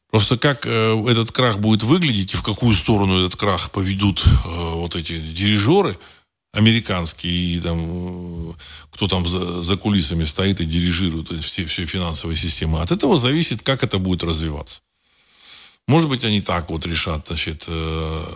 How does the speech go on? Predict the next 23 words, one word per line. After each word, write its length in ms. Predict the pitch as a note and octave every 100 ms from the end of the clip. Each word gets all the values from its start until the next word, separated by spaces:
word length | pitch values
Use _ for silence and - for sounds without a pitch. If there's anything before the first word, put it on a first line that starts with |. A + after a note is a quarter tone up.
| -
всех 320 | - - G2+ -
кинуть 340 | B2+ A#2+ F#2+
во 100 | F#2
всём 240 | F2 - F#2
мире, 260 | G2+ G#2
сказать: 320 | F2 - E2+
«Так, 300 | - E2 -
вот, 140 | F2 E2+ _ -
э, 300 | F2 D#2+ -
их, 360 | F2 G#2+ -
их 260 | A2 G#2+ F#2+
деньги 280 | G#2 F#2+ F#2
замораживаются, 840 | F#2+ G#2+ B2+ D#3 C3 F2 E2 -
а 20 | F2+
вот 200 | G2 G#2+
ваши 280 | C#3 -
деньги, 340 | F2 F2 D#2 D#2
там, 400 | D#2 D#2 D#2 D#2
граждане 440 | F2+ E2+ D#2+ E2
С 120 | - E2+
Ш 160 | -
А, 140 | G2 F2+
там, 220 | D#2 D2+